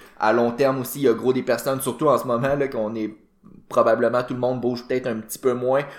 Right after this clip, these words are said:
On est assis à longueur de journée, les fléchisseurs de la hanche sont tout le temps tendus.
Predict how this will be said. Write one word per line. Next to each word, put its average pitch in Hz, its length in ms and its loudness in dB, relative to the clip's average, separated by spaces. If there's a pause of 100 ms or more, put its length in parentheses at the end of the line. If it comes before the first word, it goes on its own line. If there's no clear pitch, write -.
On 120 40 -6
est 123 180 -2
assis 127 240 2
à 135 80 6
longueur 123 320 2
de 123 80 2
journée, 127 380 0
les 127 120 0
fléchisseurs 131 600 0
de 127 60 0
la 117 220 2
hanche 135 280 0
sont 123 140 0
tout 127 120 -6
le 117 60 -6
temps 127 200 -2
tendus. 123 440 -2